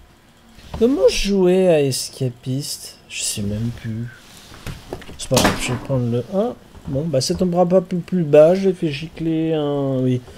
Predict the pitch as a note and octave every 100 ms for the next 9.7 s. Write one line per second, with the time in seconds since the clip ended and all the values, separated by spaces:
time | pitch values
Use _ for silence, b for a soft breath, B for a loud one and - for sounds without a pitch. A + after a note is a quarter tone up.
0 | B B - C#3 C#3 - F3 - E3+ -
1 | - D3+ C3 A2+ G2+ G#2+ C#3 C#3+ A2+ G#2
2 | G2+ B2+ C3 A2+ G#2+ G#2 A2 A2 - A#2+
3 | A#2+ A#2+ A#2+ C3+ C#3 E3 G3+ A3+ - b
4 | b b b _ - - _ - _ _
5 | - - B B B B B - E3 D3+
6 | D3 C#3+ C#3 C3+ C3+ C3 C3 B2+ B2 B2
7 | B2 A#2+ A#2 A#2 A#2 A#2 A#2 C#3 C3 C3+
8 | C3+ C#3 A2+ G#2+ G#2+ B2+ D3+ C#3 A#2+ G2+
9 | - A#2 C3 D#3 E3+ F#3 G3